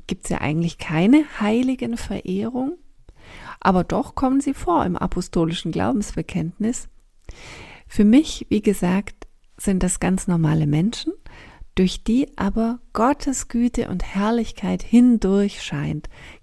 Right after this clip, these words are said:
Kinder des Lichts, so wie es in unserem Wochenspruch heißt, Kinder Gottes. Und der Sohn Gottes,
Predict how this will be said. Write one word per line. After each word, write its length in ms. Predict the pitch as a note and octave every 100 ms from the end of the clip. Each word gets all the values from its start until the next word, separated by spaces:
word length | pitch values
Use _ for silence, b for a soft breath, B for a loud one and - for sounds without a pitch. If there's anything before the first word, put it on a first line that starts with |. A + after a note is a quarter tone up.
| -
Kinder 540 | - C4+ D#4+ C#4+ A#3
des 380 | G#3+ G3 - -
Lichts, 760 | F3+ G3 F3+ - - - - - - - -
so 180 | - F#3
wie 100 | F3+
es 120 | F3+
in 80 | E3+
unserem 320 | D#3+ E3 D#3
Wochenspruch 640 | A3+ F#3 - - D3+ -
heißt, 380 | D3+ D3+ - - B B B - _
Kinder 540 | - A3 G3+ E3+ D#3+ -
Gottes. 920 | - C#4 - - - D#3 - - - - - _ _ - - - - _ - _ _ _ -
Und 140 | G3
der 140 | F#3 F3
Sohn 320 | G#3+ C4 C4
Gottes, 460 | - - A3+ -